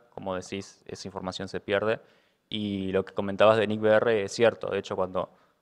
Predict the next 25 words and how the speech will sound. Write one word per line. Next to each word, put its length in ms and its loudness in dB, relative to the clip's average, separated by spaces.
cuando 220 2
mostré 260 2
el 80 4
gráfico 540 4
de 160 0
Latinoamérica, 680 0
que 100 -8
se 180 -2
ve 320 4
claramente 560 2
dos 100 -2
mil 140 -8
diecisiete, 420 -8
dos 140 -4
mil 120 -8
dieciocho, 640 -4
cómo 220 0
se 160 -2
reduce 500 0
la 100 2
cantidad 280 -2
de 40 0
incidentes, 760 0
eso 320 4
no, 340 -2